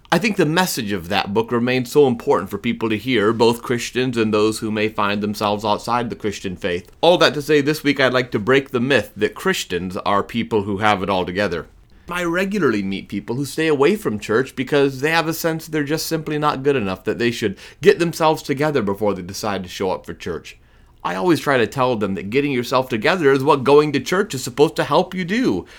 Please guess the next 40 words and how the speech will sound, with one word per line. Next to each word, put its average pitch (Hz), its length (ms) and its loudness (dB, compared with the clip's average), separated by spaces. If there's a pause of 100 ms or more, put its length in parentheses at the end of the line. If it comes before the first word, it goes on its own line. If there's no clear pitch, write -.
(220)
that 151 180 2
you 175 140 2
go 190 200 8
precisely 208 720 2
because 127 400 2
you're 113 80 2
not 101 260 0
good 101 140 0
enough, 90 420 -6
but - 360 -10
people 160 360 -8
always 151 460 -2
remain 135 360 -6
hesitant. 110 680 -10 (1400)
Now, 120 160 4
the 113 160 4
other 123 160 2
side 110 240 2
of 98 100 -4
this 101 220 -6
reality 101 580 -2
is 101 140 -4
when 101 120 -4
people 113 300 -4
walk 117 280 4
away 123 260 4
from 123 160 -4
Christian 98 400 -6
community 101 480 -2
because 110 340 -4
of 92 140 -8
the 98 80 -4
sins 107 500 -4
or 101 80 -2
failures 104 480 -2
of 104 160 -6
people 117 320 -2
in 120 120 -2
that 92 180 -2
community. 87 600 -8